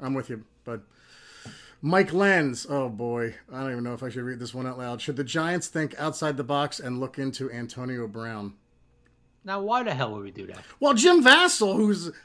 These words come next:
Speaker 1: I think, an educated Giants fan, writes back, "Underrated question. This is extremely <laughs> interesting."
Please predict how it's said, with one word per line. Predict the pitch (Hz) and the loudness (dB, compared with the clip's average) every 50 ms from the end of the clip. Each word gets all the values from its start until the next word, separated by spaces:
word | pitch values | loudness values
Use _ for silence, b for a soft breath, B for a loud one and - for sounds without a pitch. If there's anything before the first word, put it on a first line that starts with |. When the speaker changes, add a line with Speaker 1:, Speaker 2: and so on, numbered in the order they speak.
| B - | B -4
Speaker 1:
I | 208 262 320 330 | 0 2 2 2
think, | - 311 247 202 | 4 2 2 4
an | 208 214 | 4 4
educated | 220 214 202 220 175 226 208 196 165 | 4 2 2 0 2 2 2 2 2
Giants | 143 220 254 320 320 269 185 | 0 0 0 2 0 0 -2
fan, | 180 190 190 190 190 | -2 -2 -2 0 0
writes | 196 208 214 208 | 2 2 0 0
back, | - 214 208 196 190 196 - b b b b b b _ - | 0 0 2 2 0 -2 -6 b b b b b b _ 0
"Underrated | 208 226 220 220 214 202 208 196 196 190 - | 0 2 4 4 4 6 6 4 4 2 0
question. | - 185 180 175 156 - - 151 139 135 143 | -2 -2 -2 -2 -2 -4 -6 -6 -6 -4 -4
This | 160 156 - | -6 -6 -6
is | 180 160 | -6 -6
extremely | 175 156 - - 196 196 190 190 185 185 | -6 -6 -6 -6 -4 -2 -2 -2 0 0
<laughs> | 180 | 0
interesting." | 175 180 - 202 196 - - 165 143 139 156 | -2 -2 -2 -4 -6 -6 -6 -8 -6 -6 -8